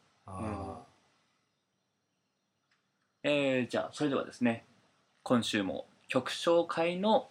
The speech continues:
Speaker 2: お時間です。
Speaker 1: はい。
Speaker 2: えー、では、タイガー。
Speaker 1: はい。
Speaker 2: えー、今回の二十三回の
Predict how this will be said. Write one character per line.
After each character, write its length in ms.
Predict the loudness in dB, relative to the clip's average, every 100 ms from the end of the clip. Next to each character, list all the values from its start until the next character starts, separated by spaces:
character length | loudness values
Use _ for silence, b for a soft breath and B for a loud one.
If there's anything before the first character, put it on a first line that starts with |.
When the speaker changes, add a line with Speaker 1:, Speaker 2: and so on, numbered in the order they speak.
| 2
Speaker 2:
お 60 |
時 140 | 2 4
間 140 | 0
で 220 | 2 -2 -4
す。 200 | -18 -14 -2
Speaker 1:
は 120 | 0
い。 200 | 0 -8 _ _ _ _ _ _ _ _ -4
Speaker 2:
え 220 | 0 2
ー、 20 |
で 80 | 4
は、 80 | 2
タ 140 | 2
イ 40 | -2
ガ 80 | -2
ー。 40 | -12 _ _ _ _ -12
Speaker 1:
は 80 | -12
い。 120 | -12 _ _ _ -4
Speaker 2:
え 520 | 0 0 0 0 0
ー、 20 | 0
今 180 | -2 2
回 180 | 0
の 140 | -2 -14 _ _ _ _ _ _ _ _
二 160 | 2 2
十 260 | 2 0 -2
三 320 | -4 -4 -4
回 300 | -4 -2 -2
の 160 | -6